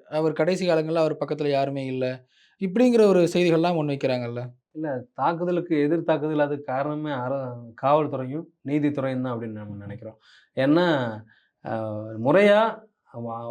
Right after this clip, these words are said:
Speaker 2: நீங்க வழக்குகளை எடுத்து
Speaker 1: ம்ஹும்.
Speaker 2: முறையா நீங்க வந்து அதுக்கான தீர்ப்பு கொடுத்துருந்தீங்கன்னா இவ்வளவு பெரிய பிரச்சனை வராது. நீங்க வந்து, அஹ், ஒரு பன்னிரெண்டு ஆண்டுகளுக்கு முன்பாக வந்து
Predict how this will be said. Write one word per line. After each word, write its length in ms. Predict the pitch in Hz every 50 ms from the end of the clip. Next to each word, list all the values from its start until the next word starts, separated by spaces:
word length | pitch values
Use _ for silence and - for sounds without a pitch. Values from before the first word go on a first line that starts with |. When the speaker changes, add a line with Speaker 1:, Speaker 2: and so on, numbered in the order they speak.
| - - - _ -
Speaker 2:
நீங்க 300 | 131 127 127 127 123 117
வழக்குகளை 480 | 117 123 147 170 165 165 160 165 156
எடுத்து 360 | 139 139 135 139 139 - 143 143
Speaker 1:
ம்ஹும். 200 | 170 - 113 - - -
Speaker 2:
முறையா 340 | 120 117 131 147 160 165 170
நீங்க 240 | 160 156 147 143 139
வந்து 220 | 135 131 131 151 156 151
அதுக்கான 580 | 135 127 127 131 120 123 131 127 123 123 117 -
தீர்ப்பு 280 | - 156 156 139 143
கொடுத்துருந்தீங்கன்னா 600 | 120 131 120 117 - 117 110 113 113 117 120 139 151 - - _ _ _ _ _ -
இவ்வளவு 280 | 123 127 131 127 117
பெரிய 180 | 123 127 123 123 -
பிரச்சனை 320 | - 120 117 - 151 147
வராது. 280 | 135 123 120 113 110 113 113 - - _ _ _ _
நீங்க 200 | - 135 147 143
வந்து, 220 | 139 143 156 170 175 165 151 131 123 120 117 113
அஹ், 300 | 110 113 117 117 117 -
ஒரு 200 | 127 127 123 123
பன்னிரெண்டு 440 | 127 127 131 143 156 160 160 147 139
ஆண்டுகளுக்கு 460 | 135 135 143 143 139 139 139 131 135
முன்பாக 400 | 127 123 123 120 117 120 117 117
வந்து 240 | 113 113 117 131